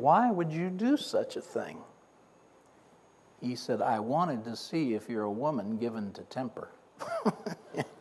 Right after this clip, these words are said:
Well, find out quickly. <laughs> Yeah. Again, that's not a recommendation,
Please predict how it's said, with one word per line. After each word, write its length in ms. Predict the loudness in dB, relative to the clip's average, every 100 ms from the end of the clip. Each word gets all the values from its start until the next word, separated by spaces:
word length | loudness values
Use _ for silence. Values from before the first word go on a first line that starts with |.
| -16 -14 -14 -2 0 0 -4 -4 -6 -12 -12 -18 -16 -16 -16 2
Well, 440 | 6 6 4 0 0 -16 4
find 300 | 10 12 12
out 180 | 12 12
quickly. 360 | 10 10 0 0 2
<laughs> 100 | 2 0 -10 -12 -12 -14 -4
Yeah. 160 | -2 -2 -8 -12 -14 -18 -12
Again, 540 | -8 -6 -6 -8 -10 -10 -12 -10 -8 -6 8
that's 240 | 8 8 8
not 200 | 10 12
a 60 |
recommendation, 960 | 12 10 8 6 12 12 12 8 -4